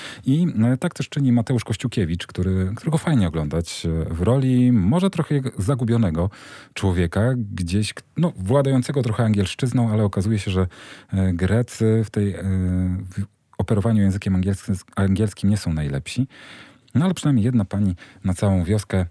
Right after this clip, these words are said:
e, tym językiem mówi całkiem dobrze. Może się dogadać, e, z kozami na pewno, bo wydaje się umieć znać ich język, e, ale także jest pewną młodą dziewczyną, która przynosi mu jadło i napitek.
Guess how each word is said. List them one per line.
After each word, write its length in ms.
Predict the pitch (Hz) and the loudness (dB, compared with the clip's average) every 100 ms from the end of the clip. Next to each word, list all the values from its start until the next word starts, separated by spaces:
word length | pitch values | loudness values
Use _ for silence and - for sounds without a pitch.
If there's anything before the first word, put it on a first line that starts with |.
| - | -2
e, 160 | 95 90 | -2 0
tym 160 | - | 0
językiem 340 | 95 90 - 90 | 0 0 0 0
mówi 160 | 85 | -2
całkiem 360 | 85 160 - 82 | -2 -2 0 -2
dobrze. 320 | 78 78 107 - - - - - _ _ - | -2 -2 -4 -4 -14 -20 -20 -20 _ _ 0
Może 160 | 208 | 2
się 100 | 196 | 2
dogadać, 640 | 151 110 90 113 143 - - 120 120 120 120 117 | 0 2 2 2 0 -4 0 2 4 4 4 2
e, 40 | |
z 80 | - | -2
kozami 360 | - 98 95 98 | -2 2 4 4
na 120 | 95 | 4
pewno, 520 | 92 78 85 131 175 143 104 | 0 0 0 0 0 -2 -2
bo 380 | 101 101 101 107 - 92 95 92 92 | 0 2 2 -2 -6 -8 -4 -4 -2
wydaje 540 | 92 98 104 131 117 | 0 0 0 0 0
się 200 | - 120 | -2 -2
umieć 560 | 117 113 101 95 - 101 | 2 2 2 -2 -4 -2
znać 320 | 107 120 - | 2 2 0
ich 140 | 98 | -4
język, 540 | 90 80 78 151 - 120 | -2 0 0 -2 -2 0
e, 220 | 123 123 | 0 0
ale 200 | - 139 | -2 -2
także 360 | 143 123 123 120 | -2 -2 0 0
jest 160 | 117 - | 0 0
pewną 240 | 117 104 | 0 2
młodą 300 | 92 104 98 | 2 2 0
dziewczyną, 360 | 85 - 90 85 | 0 -2 -2 -2
która 240 | 80 80 | -2 -4
przynosi 400 | - 80 80 80 | -2 -4 -2 -2
mu 200 | 73 71 - - - - - | -2 -4 -8 -20 -20 -20 -6
jadło 380 | 85 87 85 87 | 0 0 0 -2
i 100 | 92 | 0
napitek. 640 | 92 90 - 98 82 - | 2 2 -2 -4 -4 -6